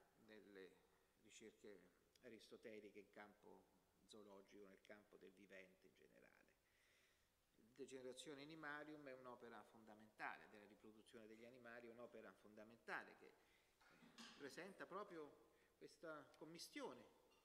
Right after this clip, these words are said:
di approcci empirico e nello stesso tempo fortemente impegnata a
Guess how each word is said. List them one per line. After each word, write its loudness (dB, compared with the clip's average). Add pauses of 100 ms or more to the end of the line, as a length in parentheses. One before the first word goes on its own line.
(260)
di 0
approcci 0 (220)
empirico 0
e 0
nello 2
stesso -2
tempo 2
fortemente -2 (540)
impegnata -2 (520)
a -8